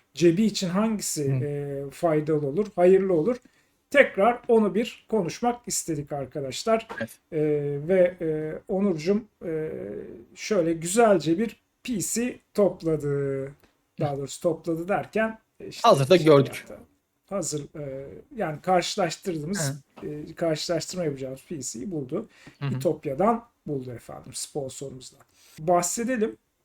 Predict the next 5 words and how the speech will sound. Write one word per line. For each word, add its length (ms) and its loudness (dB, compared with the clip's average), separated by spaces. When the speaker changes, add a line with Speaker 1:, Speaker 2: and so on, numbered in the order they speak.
Speaker 1:
Ondan 380 -6
sonra, 540 0
Speaker 2:
Hı. 320 -6
Speaker 1:
e, 40 -16
nedir 440 2